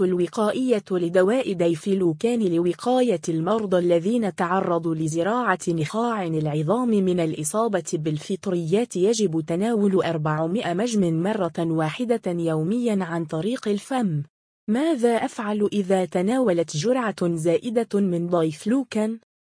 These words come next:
إذا حدث وتناولت جرعات زائدة من الدواء، فعليك التوجه فورا إلى الطوارئ أو اتصل بمركز مراقبة السموم.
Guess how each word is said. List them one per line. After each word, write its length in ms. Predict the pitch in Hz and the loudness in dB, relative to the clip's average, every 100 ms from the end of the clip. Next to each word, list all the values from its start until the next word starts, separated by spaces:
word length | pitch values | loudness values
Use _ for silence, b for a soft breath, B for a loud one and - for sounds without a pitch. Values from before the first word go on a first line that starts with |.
| - | -4
إذا 280 | 208 180 160 | 0 2 2
حدث 440 | 160 269 269 254 | 2 0 0 0
وتناولت 840 | 214 185 - 180 220 262 185 160 156 | 2 2 2 0 2 2 2 0 -2
جرعات 640 | 156 175 175 180 240 240 | 0 2 2 0 0 -2
زائدة 720 | 170 160 170 160 233 233 220 170 | -2 0 2 2 0 -2 0 -2
من 260 | 160 165 | 0 0
الدواء، 600 | 156 147 165 175 208 240 - _ _ _ | 0 2 2 2 0 -4 -10 _ _ _
فعليك 680 | - 180 180 214 262 - | -4 0 2 2 0 -2
التوجه 800 | 170 - 180 175 170 156 262 226 | -8 0 2 2 0 -2 0 0
فورا 400 | 185 247 240 190 | 0 0 2 0
إلى 340 | 170 - 185 175 | -2 0 2 0
الطوارئ 760 | 156 175 165 220 254 247 240 - _ _ - | 0 0 2 2 2 2 0 -6 _ _ 0
أو 160 | 208 196 | 2 2
اتصل 640 | - - 302 254 202 165 | 0 -4 -2 0 0 2
بمركز 600 | 160 180 254 - 175 170 | 2 0 -2 -2 -2 0
مراقبة 640 | 175 165 160 156 254 233 208 | 0 0 -2 -2 0 0 -2
السموم. 720 | 214 - 226 247 277 160 151 | -6 -2 -2 0 0 0 0